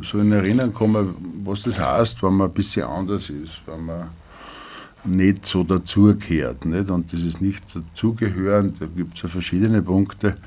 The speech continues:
Das muss ja nicht unbedingt der Grund einer Behinderung sein, sondern das Nicht-Dazugehören kann ja auch sein, weil die Eltern nicht so reich sind wie alle anderen Eltern oder weil man anders ausschaut oder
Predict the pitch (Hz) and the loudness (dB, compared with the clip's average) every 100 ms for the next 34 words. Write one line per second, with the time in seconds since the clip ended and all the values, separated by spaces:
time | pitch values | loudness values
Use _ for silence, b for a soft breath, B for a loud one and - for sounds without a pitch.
0 | B B B B B B - 87 95 95 | B B B B B B -12 -4 2 4
1 | 101 95 90 92 92 98 92 95 - 92 | 6 6 6 4 4 2 2 0 0 2
2 | 98 101 90 85 87 90 123 117 110 104 | 4 4 4 2 2 4 4 6 4 2
3 | 107 92 98 98 87 87 90 85 85 85 | 0 0 0 -2 -2 -2 -2 -4 -4 0
4 | 101 98 - 82 104 101 95 92 90 92 | -2 -2 -6 0 2 4 4 6 4 4
5 | 85 82 78 62 85 - 85 90 82 73 | 0 2 2 2 0 0 2 2 2 -2
6 | 80 82 80 82 - - - 73 82 95 | -4 -4 -6 -10 -16 -16 -10 -8 -2 0
7 | 87 - 98 71 85 - 98 90 92 85 | 0 0 0 0 -2 0 2 2 2 0
8 | 82 71 98 104 92 80 - - 92 92 | -2 -6 -4 -2 -2 -6 -12 -8 -8 -4
9 | 98 92 76 73 76 73 B B B B | -2 0 0 -2 -4 -4 B B B B
10 | B B - 85 87 80 85 90 78 62 | B B 2 6 6 6 6 4 2 2
11 | 98 - 101 87 92 85 80 73 76 78 | 2 4 8 10 10 6 0 0 -2 -2